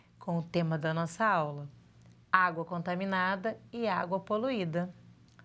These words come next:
Problemas à vista. Vamos juntos nessa aula? Vem comigo! Na nossa aula hoje, nós vamos entender qual é a diferença da água contaminada para água poluída,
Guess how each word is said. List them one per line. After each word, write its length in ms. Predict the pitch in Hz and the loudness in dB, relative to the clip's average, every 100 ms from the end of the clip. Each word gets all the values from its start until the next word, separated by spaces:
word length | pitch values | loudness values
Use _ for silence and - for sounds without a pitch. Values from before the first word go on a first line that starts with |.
| - _ | -20 _
Problemas 640 | - 165 143 156 165 180 190 | -2 0 2 2 2 2 2
à 60 | |
vista. 540 | 202 170 - - - 147 - - - - - _ _ _ _ _ _ - | 0 -4 -8 -12 -14 -16 -18 -20 -20 -20 -20 _ _ _ _ _ _ -2
Vamos 360 | 160 170 160 | 2 2 2
juntos 400 | 151 233 247 - | 0 0 -2 -4
nessa 340 | 175 165 160 185 | 0 0 2 0
aula? 440 | 214 233 226 220 - - - - - - | 2 0 -2 -6 -10 -20 -20 -20 -20 0
Vem 200 | 185 202 | 0 2
comigo! 420 | 254 214 147 - - - - - - - - - - - | 0 0 -4 -8 -20 -20 -20 -20 -20 -20 -20 -20 -12 0
Na 120 | 226 | 2
nossa 360 | 247 285 - 202 | 2 0 4 4
aula 360 | 165 147 139 | 6 2 0
hoje, 420 | 143 180 156 139 160 | 0 2 2 0 0
nós 240 | 185 196 | 0 2
vamos 540 | 175 190 196 196 196 - - - - - - - | 0 0 0 -2 -4 -10 -20 -20 -20 -20 -20 -6
entender 840 | 240 339 - 208 170 160 175 156 - - - - | -2 -2 -2 -2 0 4 4 2 -2 -16 -20 4
qual 320 | 240 254 294 | 4 6 6
é 140 | 269 | 4
a 40 | 254 | 2
diferença 640 | 220 - 214 180 175 180 | -2 -2 0 0 0 -2
da 140 | 160 | 0
água 280 | 151 170 220 | 2 2 0
contaminada 800 | 220 196 160 156 143 151 175 185 | -2 -6 -4 -4 0 2 2 2
para 240 | 185 170 | 0 0
água 180 | 170 170 | 2 0
poluída, 680 | 170 170 156 156 156 170 | -2 0 0 2 2 0